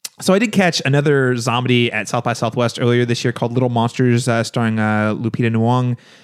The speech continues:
and Josh Gad. I liked that movie a lot more. That movie might not be,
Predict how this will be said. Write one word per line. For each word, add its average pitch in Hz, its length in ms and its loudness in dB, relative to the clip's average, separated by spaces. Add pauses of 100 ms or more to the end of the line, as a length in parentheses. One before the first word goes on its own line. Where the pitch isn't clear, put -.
(120)
and 110 440 -2
Josh 120 300 -2
Gad. 143 400 0 (440)
I 311 80 0
liked 254 220 0
that 196 160 2
movie 156 200 4
a 135 60 2
lot 123 200 0
more. 120 280 2 (280)
That 226 160 0
movie 240 560 4 (340)
might 175 320 4
not 170 400 0
be, 156 600 2